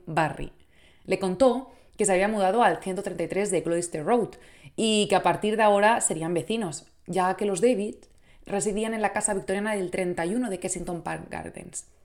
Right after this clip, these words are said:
Esa noche brindaron y, sin saberlo, forjaron una bonita amistad. Silvia y sus hijos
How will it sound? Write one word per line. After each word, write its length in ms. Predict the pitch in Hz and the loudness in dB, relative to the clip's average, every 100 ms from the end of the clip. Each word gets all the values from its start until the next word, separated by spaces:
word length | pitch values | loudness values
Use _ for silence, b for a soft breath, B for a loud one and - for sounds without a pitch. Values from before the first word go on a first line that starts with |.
| _ _ - - | _ _ -12 -4
Esa 180 | 254 240 | 0 0
noche 440 | 196 175 254 339 - _ _ | 0 0 -2 -4 -10 _ _
brindaron 640 | - 180 165 170 156 147 143 _ _ _ _ | -4 -2 2 2 0 -4 -10 _ _ _ _
y, 140 | - 226 | -2 0
sin 200 | 269 311 | 2 4
saberlo, 640 | - 214 151 147 190 - - _ _ | 4 4 0 -2 -6 -8 -20 _ _
forjaron 440 | - 196 180 180 | -8 -6 -4 -2
una 200 | 196 180 | 0 -2
bonita 320 | 156 151 147 | -2 -4 -4
amistad. 460 | 143 143 - 233 226 - _ _ - - _ _ _ _ | -4 -4 -4 -4 -6 -12 _ _ -20 -20 _ _ _ _
Silvia 500 | - 302 294 196 214 | -2 2 4 4 4
y 140 | 196 180 | 2 0
sus 180 | 180 240 | 0 -2
hijos 400 | 233 180 175 | -2 -4 -6